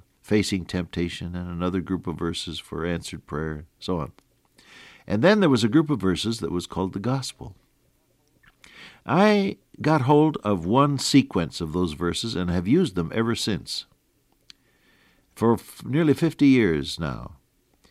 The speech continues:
I have been using this sequence of verses when I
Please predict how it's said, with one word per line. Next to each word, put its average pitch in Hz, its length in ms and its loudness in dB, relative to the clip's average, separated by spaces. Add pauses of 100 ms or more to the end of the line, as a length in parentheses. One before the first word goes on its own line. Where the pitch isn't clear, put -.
(380)
I 113 160 0
have 110 240 0
been 107 180 -2
using 101 560 4
this 113 220 2
sequence 131 580 -2
of 98 80 -4
verses 90 500 -2
when 95 160 -2
I 87 300 -2